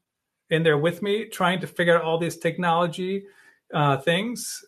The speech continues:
Very interesting to learn, very good to grow together. Um, it's okay to find things you have to do to be successful. Keep that in mind.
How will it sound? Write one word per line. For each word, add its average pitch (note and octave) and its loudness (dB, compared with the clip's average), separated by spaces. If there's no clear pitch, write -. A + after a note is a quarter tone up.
Very E3+ 4
interesting E3+ -2
to D3 2
learn, F3 0
very D#3 2
good D3+ -2
to D3 -2
grow C#3+ 4
together. D3 0
Um, C#3 -2
it's F3 -2
okay F3+ 4
to D3+ -2
find E3+ 2
things E3 -2
you D3 -2
have C#3 0
to C#3 -2
do C#3+ 0
to D#3 -2
be D3+ 0
successful. - -8
Keep D3+ -10
that D3+ 6
in C3+ 0
mind. G2+ -10